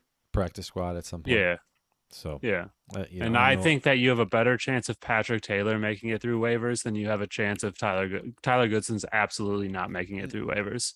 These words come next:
Speaker 1: Yeah, not, not on his contract.
Speaker 2: Someone's swiping him up
Speaker 1: Absolutely.
Speaker 2: if we don't, so don't let him.
Speaker 1: All right, bring it back around, A R D, with the wide receivers. This is
Speaker 2: My
Speaker 1: a
Speaker 2: wide receivers are, I have seven of 'em. I think
Speaker 1: Mm-hmm.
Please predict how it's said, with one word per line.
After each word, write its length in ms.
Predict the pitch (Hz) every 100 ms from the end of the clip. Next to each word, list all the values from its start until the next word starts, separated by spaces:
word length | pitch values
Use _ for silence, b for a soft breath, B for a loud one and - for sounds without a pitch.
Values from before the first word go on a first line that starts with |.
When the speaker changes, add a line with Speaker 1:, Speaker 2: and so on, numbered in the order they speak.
| _
Speaker 1:
Yeah, 200 | 143 131
not, 260 | 98 110 110
not 240 | 107 104 107
on 80 | 95
his 160 | 98
contract. 640 | - 101 98 101 98 117 -
Speaker 2:
Someone's 400 | 117 117 110 -
swiping 360 | 117 101 101
him 120 | 92
up 160 | 87 87 - _ -
Speaker 1:
Absolutely. 460 | 87 85 - 113 104
Speaker 2:
if 60 | 110
we 300 | - 104 95
don't, 320 | 92 90 -
so 360 | - 92 98 _
don't 200 | - 101 101
let 140 | 92
him. 180 | 95 95 _ _ _ B B B 160
Speaker 1:
All 60 |
right, 180 | 156 143 - _ _ _ _ _ -
bring 220 | 113 151
it 80 | 139
back 220 | 156 139
around, 340 | 143 139 139
A 180 | 127 127
R 140 | 127 120
D, 160 | 120
with 140 | 123 113
the 60 |
wide 220 | 110 113
receivers. 560 | 107 - 113 92 80 - _ _ _ _ _ -
This 120 | 127
is 80 | 117
Speaker 2:
My 160 | 139 156
Speaker 1:
a 60 |
Speaker 2:
wide 680 | 139 123 110 110 120 135 135
receivers 760 | 139 135 131 127 113 104 95 -
are, 600 | - 120 110 98 90 - - -
I 140 | 120
have 120 | 139 -
seven 320 | 117 107 123
of 140 | 127
'em. 180 | 143 139 - _
I 80 | 98
think 200 | 98 104
Speaker 1:
Mm-hmm. 80 | 127